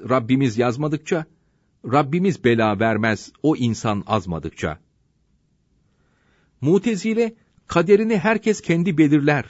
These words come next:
der. Birinci mısra buna cevaptır. Allahü Teala dilemedikçe insan bir şey yapamaz deniyor.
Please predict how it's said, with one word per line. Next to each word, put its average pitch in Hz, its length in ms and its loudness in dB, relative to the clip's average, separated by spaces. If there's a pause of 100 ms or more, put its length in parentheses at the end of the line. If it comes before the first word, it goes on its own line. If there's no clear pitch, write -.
(140)
der. 104 240 -2 (540)
Birinci 127 400 2
mısra 170 400 -2
buna 143 200 0
cevaptır. 92 540 -4 (880)
Allahü 117 380 -2
Teala 101 440 -2
dilemedikçe 139 680 0 (220)
insan 110 400 -2
bir 151 120 2
şey 123 220 0
yapamaz 92 520 -6
deniyor. 82 360 -4